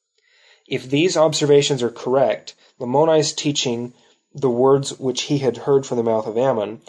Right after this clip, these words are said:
and the many among them who would not hear his words, take on additional significance in light of Lehi's declaration to Laman,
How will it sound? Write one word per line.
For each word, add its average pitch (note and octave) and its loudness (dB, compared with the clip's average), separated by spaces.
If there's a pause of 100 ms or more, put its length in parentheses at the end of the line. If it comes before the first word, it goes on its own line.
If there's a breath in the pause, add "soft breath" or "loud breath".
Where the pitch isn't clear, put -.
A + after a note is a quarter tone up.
(340 loud breath)
and B2 -2 (180)
the B2+ -8
many C3+ -2
among B2 -2
them A2+ 0
who A#2+ -10
would C3 2
not A#2+ 0
hear D#3 0
his A#2+ 0
words, G#2 -4 (320 soft breath)
take E3 -4
on D#3 2
additional C3+ -2
significance A#2+ -6 (220 loud breath)
in B2 -10
light C3+ 2
of B2+ 0
Lehi's C3+ 0
declaration B2 0
to B2+ -6
Laman, A#2+ -2